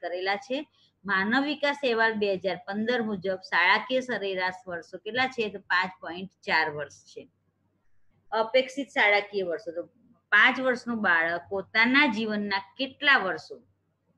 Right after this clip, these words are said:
શાળામાં વિતાવશે તે વર્ષો, એ અપેક્ષિત શાળાકીય. તેમાં ઉચ્ચતમ અઢાર વર્ષ, પાંચ વર્ષનું બાળક એના જીવનના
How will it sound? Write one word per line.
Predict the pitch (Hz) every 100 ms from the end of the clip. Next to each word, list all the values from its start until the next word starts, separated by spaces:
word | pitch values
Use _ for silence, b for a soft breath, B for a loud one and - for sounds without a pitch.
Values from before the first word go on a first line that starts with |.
| _ _ _ _ _ _ _ - b b b -
શાળામાં | 196 196 214 240 226
વિતાવશે | 226 254 - 233 175 - 120 - _ _ _ -
તે | 262
વર્ષો, | 110 87 - - - _ _ _ _
એ | 202 240
અપેક્ષિત | - 214 214 208 - - 135 _ _ _ _ _ _ _ _ _ _ _ _ - -
શાળાકીય. | 190 180 175 165
તેમાં | 202 214 214 220
ઉચ્ચતમ | 262 262 294 285 285 262
અઢાર | 254 247 196
વર્ષ, | 160 123 - _ _ _ -
પાંચ | 175 190 196
વર્ષનું | 220 196 214 208
બાળક | 175 175 202 208 _ b b _
એના | 196 190
જીવનના | 190 190 185 185 180 175